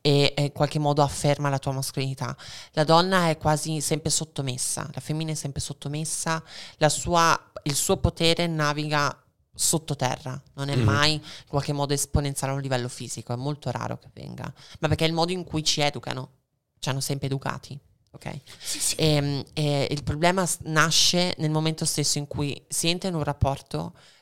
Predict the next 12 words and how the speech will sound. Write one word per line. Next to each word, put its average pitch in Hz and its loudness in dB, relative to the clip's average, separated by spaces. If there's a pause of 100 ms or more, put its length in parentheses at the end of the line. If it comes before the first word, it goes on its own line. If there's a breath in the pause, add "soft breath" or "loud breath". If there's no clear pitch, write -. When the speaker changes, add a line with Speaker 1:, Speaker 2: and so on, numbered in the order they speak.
(100)
Speaker 1:
quando 147 4
la 143 4
tua 160 0
testa 160 2
è 156 2
già 143 0
stata 143 -2
indottrinata 143 -4
da 131 -2
questo 139 -2
legame 131 0
monogamo, 135 -2